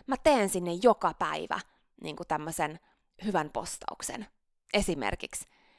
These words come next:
niin on niin helppo siirtää, on niin helppo olla sillä, että mä teen sen sit joskus, mä, mä aloitan sen sit joskus, mä, mä, niin kun, mä mieluummin nyt, mulla on niin paljon kaikki juttuja aamulla, että en mä lähe-, ehdi lähteä kävelylle tai en mä ehdi, niin mä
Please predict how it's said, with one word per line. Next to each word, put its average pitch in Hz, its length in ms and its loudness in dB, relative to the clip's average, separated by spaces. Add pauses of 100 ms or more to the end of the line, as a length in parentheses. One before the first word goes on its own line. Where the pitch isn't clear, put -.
(400)
niin 226 240 0
on 285 140 4
niin 330 140 2
helppo 349 400 4
siirtää, 202 600 0
on 226 100 -2
niin 277 140 -8
helppo 339 400 0
olla 208 160 2
sillä, 190 160 -2
että 185 160 -6
mä 208 40 -4
teen 254 340 0
sen 208 140 0
sit - 220 -10
joskus, 170 480 -8
mä, 180 140 -6 (300)
mä 233 160 6
aloitan 254 380 8
sen 185 120 0
sit - 220 -6
joskus, 160 540 -6
mä, 180 140 -2 (420)
mä, 202 120 -2
niin 196 220 -2
kun, 190 220 -2 (320)
mä 220 80 0
mieluummin 240 500 4
nyt, 202 100 -2
mulla 233 160 -2
on 233 80 0
niin 262 180 -2
paljon 208 200 2
kaikki 196 260 0
juttuja 196 360 2
aamulla, 185 260 4
että - 120 -2
en 233 100 2
mä 214 140 2
lähe-, 196 420 0
ehdi 202 280 0 (140)
lähteä 160 320 -4
kävelylle 151 760 -4
tai 170 180 -4
en 214 120 0
mä 220 120 -4
ehdi, 190 160 0 (340)
niin 254 80 -4
mä 254 100 4